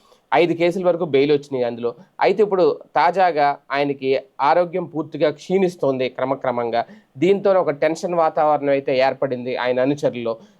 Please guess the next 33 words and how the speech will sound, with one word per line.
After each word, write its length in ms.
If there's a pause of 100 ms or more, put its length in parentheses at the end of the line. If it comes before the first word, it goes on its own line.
(120)
వల్లభనేని 440
వంశీ 320
సురక్షితంగా 640
ఇంటికి 340
వస్తారా 460
లేదా 340
అనేది 220
ఒక 140
అతిపెద్ద 380
డౌట్ 320
వచ్చేసింది 400
అందరికీ. 300 (520)
అంటే, 420 (280)
ఆ, 180
తాజాగా 380
పేరు 280
నాని 200
గారు 180
కూడా 160
కొన్ని 180
సంచలన 340
వ్యాఖ్యలు 440
చేశారు. 380 (260)
ఆయన్ని 240
ప్రతీకార 600
రాజకీయం, 480
అరెస్ట్ 340
చేశారు, 400
లోపలేశారు, 540
కేసులు 320
పెట్టారు, 320
అంతవరకు 400
ఓకే. 280